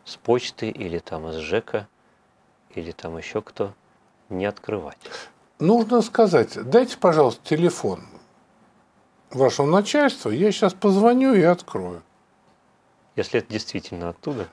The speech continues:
Speaker 2: Да. То даст телефончик, позвонишь, скажет: «Вот вы в такую-то квартиру почтальона посылали?»
Speaker 1: То есть здесь всё-таки проявить такую осторожность?
Speaker 2: Всегда. Сейчас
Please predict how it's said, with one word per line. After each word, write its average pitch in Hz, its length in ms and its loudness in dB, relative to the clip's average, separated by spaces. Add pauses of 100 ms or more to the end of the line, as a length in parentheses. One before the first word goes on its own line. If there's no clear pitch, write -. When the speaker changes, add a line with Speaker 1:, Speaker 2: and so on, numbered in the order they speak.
Speaker 2:
Да. 233 500 2 (460)
То 175 160 2
даст 175 340 2
телефончик, 208 520 0
позвонишь, 180 420 0
скажет: 185 300 0
«Вот 180 220 0
вы 185 200 2 (300)
в - 100 -20
такую-то 185 400 0
квартиру 175 540 0
почтальона 160 760 0
посылали?» 180 720 -2 (3500)
Speaker 1:
То 107 100 -4
есть 90 100 -2
здесь 123 140 2
всё-таки - 400 -6
проявить 104 480 -2
такую 92 340 -4
осторожность? 87 760 -4 (520)
Speaker 2:
Всегда. - 640 -4 (1080)
Сейчас - 400 0